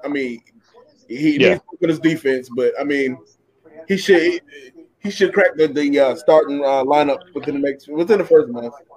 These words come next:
Speaker 2: You know, I, I think, I think Ball has, you know, the, the main two issues coming in with, I don't know, a lot of young players coming in the league. You question their defensive ability. Uh, a lot of them can't shoot like you want them to.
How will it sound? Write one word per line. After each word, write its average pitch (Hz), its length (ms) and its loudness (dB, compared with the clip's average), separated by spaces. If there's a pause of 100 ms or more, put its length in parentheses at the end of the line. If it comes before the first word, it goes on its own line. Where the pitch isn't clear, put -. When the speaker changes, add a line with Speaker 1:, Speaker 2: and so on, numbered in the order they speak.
(500)
Speaker 2:
You 175 80 6
know, 208 100 8
I, 185 340 6
I 294 40 6
think, 285 360 4
I 180 80 4
think 185 340 4
Ball 123 300 6
has, 110 600 4 (360)
you 113 140 2
know, 113 180 6
the, 98 140 4
the 87 160 0
main 165 340 4
two 165 320 4
issues 123 460 0
coming 117 320 2
in 110 200 2
with, 101 360 2 (180)
I 135 160 4
don't 110 160 2
know, 90 300 2 (340)
a 113 80 6
lot 143 300 8
of 147 140 4
young 131 260 4
players 120 380 4
coming 117 320 2
in 107 100 2
the 104 60 2
league. 76 320 -4 (480)
You 95 80 -8
question 156 380 4
their 143 180 6
defensive 120 500 2
ability. 107 680 2 (440)
Uh, 101 300 6
a - 20 6
lot 123 240 6
of 143 140 4
them 131 140 2
can't 131 260 2
shoot 123 200 0
like 113 200 2
you 107 100 -2
want 98 200 2
them 82 60 -12
to. 78 300 -8